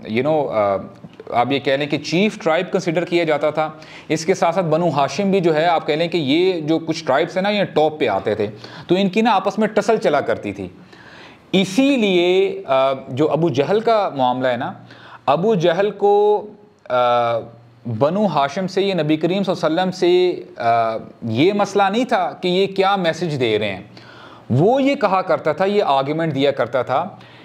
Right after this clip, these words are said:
कि हम और बनु हाशिम, हम एक साथ एक ही level पे चल रहे हैं। मिसाल के तौर पे अगर हुज्जाज आते हैं,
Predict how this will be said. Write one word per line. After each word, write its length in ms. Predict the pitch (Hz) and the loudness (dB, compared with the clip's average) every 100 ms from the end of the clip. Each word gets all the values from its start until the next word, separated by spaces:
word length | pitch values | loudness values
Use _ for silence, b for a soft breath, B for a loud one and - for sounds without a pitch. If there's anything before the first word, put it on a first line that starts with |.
| B B | B B
कि 200 | 202 208 | 2 2
हम 600 | 180 131 185 240 262 - | 0 0 0 0 -2 0
और 200 | 180 208 | 0 2
बनु 360 | 180 151 175 208 | 2 0 0 0
हाशिम, 520 | 151 156 156 220 214 | 0 0 0 -2 0
हम 220 | 180 196 180 | 0 -2 0
एक 160 | 185 | -2
साथ 320 | 185 175 165 190 - | 0 -2 0 0 0
एक 180 | 190 190 | 0 2
ही 60 | |
level 240 | 180 139 139 | 0 0 0
पे 120 | 143 | -2
चल 140 | 127 | 0
रहे 200 | 107 104 | 0 -2
हैं। 160 | 95 95 | -4 -8
मिसाल 320 | 117 123 151 180 | -6 0 0 0
के 100 | 196 | 0
तौर 220 | 180 180 | 0 0
पे 120 | 190 | 0
अगर 280 | - 156 180 | 0 2 2
हुज्जाज 540 | 147 147 127 139 180 | 0 0 0 0 2
आते 240 | 151 135 147 | 0 0 -4
हैं, 360 | 143 151 - | -4 -8 -14